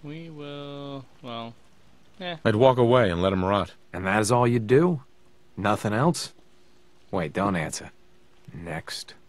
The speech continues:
Speaker 3: Oh, no.
Speaker 1: Abernathy
Speaker 3: Hmm.
Speaker 1: from Abernathy
Speaker 3: You've been
Speaker 1: Farm?
Speaker 3: exposed to
Speaker 1: Question mark?
Speaker 3: radiation, and a mutated hand has grown out of your stomach. What's the best course of treatment?
Speaker 1: Um, well, in all honesty, that'd be kinda useful,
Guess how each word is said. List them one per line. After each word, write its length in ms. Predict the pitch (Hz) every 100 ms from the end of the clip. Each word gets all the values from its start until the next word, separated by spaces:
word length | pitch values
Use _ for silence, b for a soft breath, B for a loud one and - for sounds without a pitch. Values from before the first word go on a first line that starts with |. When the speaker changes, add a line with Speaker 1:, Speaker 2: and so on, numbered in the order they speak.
| - - -
Speaker 3:
Oh, 260 | 120 135
no. 420 | 131 127 120 95 -
Speaker 1:
Abernathy 360 | 120 123 120 120
Speaker 3:
Hmm. 180 | 127
Speaker 1:
from 120 | 104 135
Abernathy 320 | 120 127 127
Speaker 3:
You've 160 | 113 120
been 80 |
Speaker 1:
Farm? 60 | 127
Speaker 3:
exposed 600 | - - - 147 156 143 -
to 60 | 117
Speaker 1:
Question 20 |
mark? 100 | 107
Speaker 3:
radiation, 800 | 123 135 131 127 120 - 92 - b b b
and 140 | 107
a 60 | 110
mutated 720 | 104 113 151 160 147 139 131
hand 400 | 104 117 120 104
has 160 | 104 92
grown 380 | 90 113 120 117
out 160 | 113
of 60 | 110
your 120 | 104
stomach. 680 | - - - 113 90 - - - - - - - - -
What's 260 | 113 123 -
the 80 |
best 280 | 104 120 113
course 320 | - 117 104 -
of 80 |
treatment? 640 | - - 110 92 80 - - - - - - - - - - - - - - - - - - - - - -
Speaker 1:
Um, 540 | 160 160 156 151 147 143 - - - - - - -
well, 240 | 143 135 131
in 140 | 143 156
all 140 | 143
honesty, 360 | 160 135 - 127
that'd 140 | 120
be 80 | 131
kinda 220 | 139 127
useful, 460 | 123 156 - 107